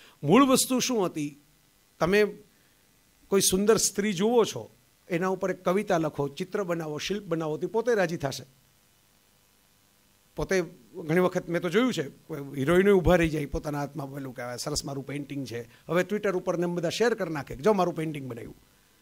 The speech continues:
જો મારું એક સરસ મજાનું ગીત બનાવ્યું." એ ડિવાઇન છે. પણ તમે એનો બાવડું પકડવા જાઓ, એટલે ઘરે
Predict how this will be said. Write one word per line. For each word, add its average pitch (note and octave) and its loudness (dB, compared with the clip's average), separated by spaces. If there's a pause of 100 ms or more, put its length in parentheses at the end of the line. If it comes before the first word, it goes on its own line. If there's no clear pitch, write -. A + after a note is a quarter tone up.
(600)
જો E3+ 0
મારું E3+ 2
એક - -4
સરસ E3 -4
મજાનું D3+ -2
ગીત D#3+ -2
બનાવ્યું." C3 -4 (1600)
એ A#3+ 6
ડિવાઇન G#3+ 2
છે. - -8 (880)
પણ F#3+ 4
તમે G#3+ 2
એનો G#3 0
બાવડું F3 4
પકડવા F#3 0
જાઓ, B2 -6
એટલે C3 -6
ઘરે E3 2